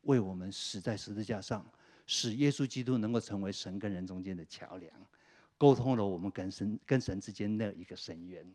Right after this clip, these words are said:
好，那单单知道这三，三个律还不够。好，第四个律非常的重要，就是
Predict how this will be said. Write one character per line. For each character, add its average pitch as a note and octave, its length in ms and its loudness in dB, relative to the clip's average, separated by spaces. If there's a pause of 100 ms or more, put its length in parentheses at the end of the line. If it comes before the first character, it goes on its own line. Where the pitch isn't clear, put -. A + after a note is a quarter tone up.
(540)
好， - 320 -20 (260)
那 E3+ 120 4
单 F3 160 10
单 F3+ 120 6
知 F3 140 2
道 D#3 100 6
这 C3+ 120 2
三， C3+ 260 4 (140)
三 C#3+ 240 2
个 A2+ 80 4
律 B2+ 160 0
还 F#2 120 -6
不 G#2 140 -4
够。 A2+ 320 -2 (320)
好， - 320 -6 (180)
第 F3 120 2
四 - 160 -2
个 A#2+ 120 2
律 A#2 140 -4
非 A2+ 160 -6
常 G2 140 -10
的 G2 100 -8
重 G#2 220 -2
要， G2+ 260 -8 (240)
就 D3+ 140 -2
是 A#2+ 280 -2